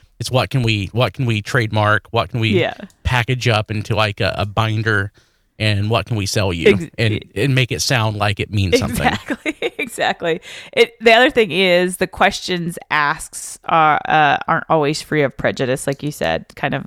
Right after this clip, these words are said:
Speaker 2: lies back to you. Uh, they're not always valid and reliable, depending on the ones that you take. Um, and then personality tests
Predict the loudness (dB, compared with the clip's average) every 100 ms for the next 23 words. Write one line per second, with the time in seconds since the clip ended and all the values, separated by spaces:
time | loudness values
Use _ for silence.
0 | -12 -4 -2 -2 -4 -2 -2 -4 -2 -2
1 | -2 -10 -18 -16 4 6 8 6 6 4
2 | 0 _ 0 0 2 2 2 2 2 2
3 | 0 2 0 0 0 -2 0 0 0 0
4 | -2 -2 -2 0 0 0 2 2 0 0
5 | -2 -4 -6 -6 -6 -8 -18 -20 -20 -20
6 | -4 0 4 4 2 0 -6 -2 0 2
7 | 0 2 0 2 2 4 4 2 0 -2